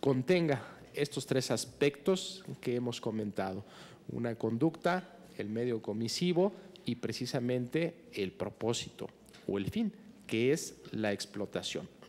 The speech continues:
no la explotación en sí misma, porque de lo contrario, pues no, eh, tendría cabida esa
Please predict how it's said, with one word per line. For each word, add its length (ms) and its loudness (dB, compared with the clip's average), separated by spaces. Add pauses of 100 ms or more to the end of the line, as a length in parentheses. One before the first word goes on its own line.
no 240 -2
la 80 -2
explotación 640 -4
en 80 0
sí 180 -4
misma, 420 2 (400)
porque 320 0
de 120 2
lo 120 0
contrario, 600 4 (360)
pues 380 0
no, 460 0 (280)
eh, 440 2 (160)
tendría 480 4
cabida 600 2 (540)
esa 440 -2